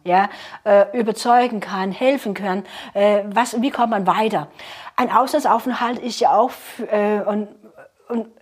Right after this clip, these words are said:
für, für jemanden, der vielleicht nicht genau weiß, was, wie soll der Weg gehen nach dem Abi oder wenn man vielleicht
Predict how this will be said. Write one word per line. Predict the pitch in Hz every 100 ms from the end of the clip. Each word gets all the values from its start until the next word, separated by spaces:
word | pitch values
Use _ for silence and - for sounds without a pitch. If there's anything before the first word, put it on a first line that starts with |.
| _
für, | - 240 220 208
für | 220
jemanden, | 196 247 311 220 247 220
der | 208 202
vielleicht | 202 180 208
nicht | 233
genau | 208 196
weiß, | 190 226 262 -
was, | 196 208 214 214
wie | 240
soll | 240 220
der | 202
Weg | 208 247 - 165 - -
gehen | 220 247
nach | 214 -
dem | - 214
Abi | - 180 170 175
oder | 202 202 196 - - - -
wenn | 208 214
man | 196
vielleicht | 208 190